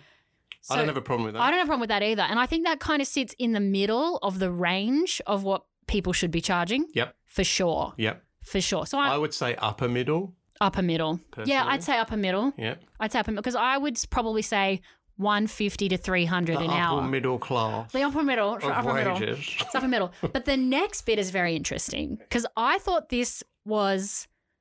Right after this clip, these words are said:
Speaker 1: high, but you
Speaker 2: Mm.
Speaker 1: being a journo,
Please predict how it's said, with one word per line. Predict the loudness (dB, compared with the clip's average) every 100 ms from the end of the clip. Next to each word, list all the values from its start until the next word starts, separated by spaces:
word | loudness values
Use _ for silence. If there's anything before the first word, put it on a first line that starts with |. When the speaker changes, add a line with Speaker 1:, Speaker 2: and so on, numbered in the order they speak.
| _ _ _
Speaker 1:
high, | -2 2 2 2 -2 -2
but | -2 -2
you | 0 2 4 2 0 -4 -8 _ -6
Speaker 2:
Mm. | 0
Speaker 1:
being | 2 2 0 -2 -4 _ _ _ _ -8 -2
a |
journo, | 0 2 0 -2